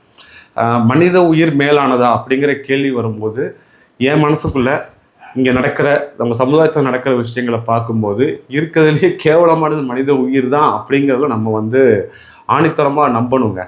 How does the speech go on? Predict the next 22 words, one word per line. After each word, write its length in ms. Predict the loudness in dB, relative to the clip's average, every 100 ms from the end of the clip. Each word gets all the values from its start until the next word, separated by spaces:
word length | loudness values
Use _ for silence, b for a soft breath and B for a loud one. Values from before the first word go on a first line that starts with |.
| b b 0
இதை 180 | 2
வந்து 180 | 4 2
நம்ம 160 | 0 -2
குழந்தைகளுக்கு 520 | -2 0 0 -2 -4
சொல்லித் 300 | -4 -4 -4
தரணும். 300 | -6 -10 -18 B B B B
"நீ 140 | 0 2
வந்து 260 | 2 0
கேவலமான 560 | 0 2 2 2 0 0
சமுதாயத்துல 380 | -2 -2 0 -2
பிறந்திருக்கடா, 520 | -2 -4 -4 -2 -2 -2 -4 -4
உன்னை 180 | -2 0
சுத்தி 260 | 0 2
உள்ளவங்க 380 | 2 2 2 0
ஃபுல்லா 260 | 0 0 0
நல்லவங்க 400 | 2 2 0 -2
கிடையாது, 540 | 0 2 2 0 -2 -2 B B
அப்படிதானே 340 | -8 0 2 2
போயிட்டு 300 | 0 -2 -2
இருக்கு, 360 | -6 -6 -6 -6
இங்க 160 | -2 0
தொட்டா 340 | 0 0